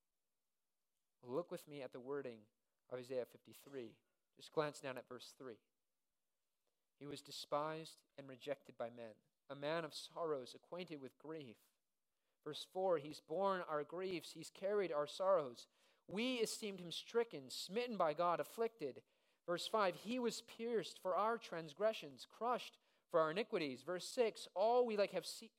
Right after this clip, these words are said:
sheep have gone astray. We have turned everyone to his own way. The Lord has laid on him the iniquity of us all." Verse seven of chapter fifty-three, "He was oppressed, he was afflicted, he opened not his mouth.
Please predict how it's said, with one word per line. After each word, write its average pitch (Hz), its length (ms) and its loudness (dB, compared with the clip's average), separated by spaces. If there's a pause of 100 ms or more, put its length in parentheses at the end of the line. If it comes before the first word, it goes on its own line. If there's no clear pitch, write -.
sheep 240 280 -6
have 170 140 2
gone 170 160 2
astray. 180 580 4 (380)
We 190 80 -2
have 202 100 -2
turned 233 380 0
everyone 220 560 4
to - 120 -8
his 170 140 -4
own 226 400 -2
way. 151 260 6
The 180 100 2
Lord 240 260 8
has 208 180 0
laid 196 160 6
on 196 140 4
him 254 480 0
the 175 80 -6
iniquity 226 340 -4
of 202 80 0
us 196 140 -4
all." 123 280 0 (920)
Verse 170 200 0
seven 233 380 2
of 175 100 -4
chapter 175 300 -4
fifty-three, 160 520 -6 (200)
"He 202 140 0
was 208 160 4
oppressed, 233 640 2
he 190 100 -8
was 190 160 -2
afflicted, 220 540 0
he - 240 -14
opened 208 380 2
not 208 200 0
his 160 120 -8
mouth. 185 540 2